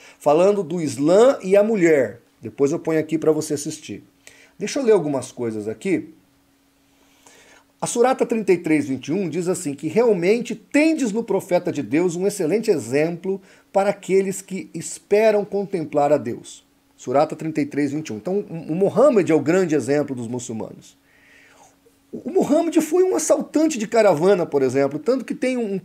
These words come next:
capítulo inteiro no Alcorão pra tratar das divisões, dos roubos das caravanas.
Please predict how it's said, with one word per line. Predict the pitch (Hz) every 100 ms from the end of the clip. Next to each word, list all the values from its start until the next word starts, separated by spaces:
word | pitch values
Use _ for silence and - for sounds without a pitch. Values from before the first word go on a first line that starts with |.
| - -
capítulo | 185 - 277 262 220
inteiro | 190 - 233 269 214 160
no | 156
Alcorão | 156 135 131 226 190 - - _ _ _
pra | 240
tratar | 247 269 247 233 247 262
das | - 175 226 180
divisões, | 247 254 254 143 190 277 311 190
dos | 160 294
roubos | 277 - 262 349 330 202 156
das | 165 -
caravanas. | 190 160 135 135 117 -